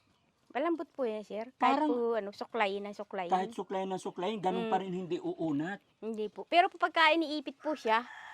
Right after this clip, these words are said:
Speaker 1: katulad po ng anak ko na yun,
Speaker 2: Mm. Ay,
Speaker 1: yun
Speaker 2: yung
Speaker 1: po
Speaker 2: pina-
Speaker 1: yung naka-green, yung
Speaker 2: Ah.
Speaker 1: green na green na damit.
Speaker 2: Ah, ito, yung
Speaker 1: Ayan
Speaker 2: lalaki.
Speaker 1: po, maiksi po.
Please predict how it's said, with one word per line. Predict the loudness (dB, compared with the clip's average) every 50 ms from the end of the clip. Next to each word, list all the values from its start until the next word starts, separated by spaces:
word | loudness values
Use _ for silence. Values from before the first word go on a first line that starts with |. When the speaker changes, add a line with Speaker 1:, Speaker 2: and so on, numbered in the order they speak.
| -18 -10 -6
Speaker 1:
katulad | -4 0 2 2 2 2 0 -2
po | -2 -2
ng | 0 0
anak | 0 -2 -2 -2
ko | -2 0 0
na | 2 2
yun, | 2 2 2 0 -2 -4
Speaker 2:
Mm. | -6 -6 -6 -6 -8 -12 -16 _ _ _ _ _ _
Ay, | 6 8
Speaker 1:
yun | 8
Speaker 2:
yung | 8 10
Speaker 1:
po | 10
Speaker 2:
pina- | 12 12 12 10
Speaker 1:
yung | 10 6 4 6
naka-green, | 6 8 10 10 8 8 4 -2 2 4 4 4 4 2 0 -4 -6 -8 -8 -6
yung | -4 -2
Speaker 2:
Ah. | -2 -4 -4 -6 -8 -8
Speaker 1:
green | -6 -6 -4 -4
na | -4 -4
green | -4 -6 -6 -6 -6
na | -6
damit. | -6 -6 -6 -6 -8 -10 _ 6
Speaker 2:
Ah, | 6 8
ito, | 8 6 8 10 10 10 10 10
yung | 6 4
Speaker 1:
Ayan | 8 10 12
Speaker 2:
lalaki. | 12 12 12 12 8
Speaker 1:
po, | 6
maiksi | 4 4 0 -2 -2 -2
po. | -4 -6